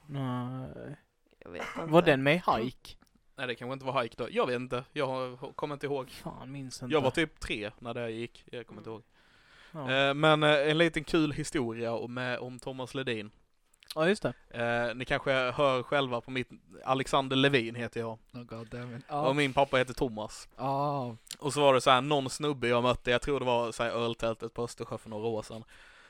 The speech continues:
Speaker 3: Och jag bara presenterade mig, "Hej, tjena, Alexander Levin." Och han bara, "Alexander Levin?"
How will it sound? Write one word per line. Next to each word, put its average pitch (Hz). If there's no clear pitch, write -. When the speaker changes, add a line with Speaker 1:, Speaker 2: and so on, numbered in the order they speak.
Speaker 3:
Och 120
jag 120
bara 127
presenterade 143
mig, 123
"Hej, 135
tjena, 147
Alexander 131
Levin." 117
Och 120
han 127
bara, 123
"Alexander 151
Levin?" 190